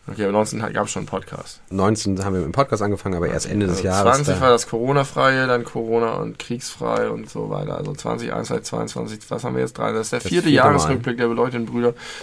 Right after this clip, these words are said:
Speaker 1: Dieses Jahr würde ich sagen, ähm, äh,
Speaker 2: Was wir
Speaker 1: kriegsfrei.
Speaker 2: diesmal weglassen.
Speaker 1: Kriegsfrei.
Speaker 2: Kriegsfrei, wirklich komplett kriegsfrei, gar kein
Speaker 1: Ja.
Speaker 2: Krieg?
Speaker 1: Beide Kriege nicht.
Speaker 2: Beide Kriege nicht.
Speaker 1: Aber dafür ist Corona wieder dabei.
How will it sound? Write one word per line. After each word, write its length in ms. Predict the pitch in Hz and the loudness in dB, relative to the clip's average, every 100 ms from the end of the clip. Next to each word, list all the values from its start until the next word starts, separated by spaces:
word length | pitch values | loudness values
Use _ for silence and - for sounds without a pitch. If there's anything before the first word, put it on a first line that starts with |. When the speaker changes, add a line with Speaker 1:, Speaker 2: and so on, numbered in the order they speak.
| - | -6
Speaker 1:
Dieses 200 | 107 127 | -4 0
Jahr 180 | 113 113 | 2 2
würde 160 | 113 | 0
ich 60 | 120 | 0
sagen, 560 | 117 113 110 107 104 107 - - - - - - - - - | 2 2 2 2 -2 -4 -16 -20 -20 -20 -20 -20 -20 -10 -4
ähm, 600 | 95 92 95 95 101 107 - - - - - - - - - - - - - - - - _ - - | -2 -2 -4 -6 -8 -12 -16 -18 -18 -20 -20 -20 -20 -20 -20 -20 -20 -20 -20 -20 -20 -20 _ -18 -8
äh, 220 | 90 98 95 | -6 -6 0
Speaker 2:
Was 220 | 104 104 | 0 6
wir 140 | 104 | 4
Speaker 1:
kriegsfrei. 240 | 92 90 90 | 4 -2 0
Speaker 2:
diesmal 320 | 110 107 98 | 2 2 2
weglassen. 320 | 98 98 - | 2 2 0
Speaker 1:
Kriegsfrei. 220 | 101 - - | -2 -2 0
Speaker 2:
Kriegsfrei, 560 | 156 - - 101 101 | 0 0 2 2 4
wirklich 340 | 110 135 143 143 | 4 4 2 2
komplett 380 | 120 113 151 | 0 2 0
kriegsfrei, 480 | - 156 151 - 139 | 2 0 0 0 0
gar 160 | 147 139 | 2 0
kein 160 | - | 0
Speaker 1:
Ja. 80 | 107 | -2
Speaker 2:
Krieg? 260 | 104 151 - _ - | 0 -2 -2 _ -4
Speaker 1:
Beide 260 | - 117 | 0 2
Kriege 300 | 113 - 104 | 0 -4 -4
nicht. 340 | 92 95 - - | -4 -8 -10 2
Speaker 2:
Beide 200 | 110 123 | 2 2
Kriege 280 | - 117 107 | 2 4 6
nicht. 320 | 95 - - | 4 0 -8
Speaker 1:
Aber 160 | - 104 | 0 4
dafür 240 | 110 117 | 4 2
ist 100 | 107 | -2
Corona 420 | - 104 107 95 | -4 0 0 0
wieder 160 | 95 95 | -4 -6
dabei. 280 | 92 - | -8 -10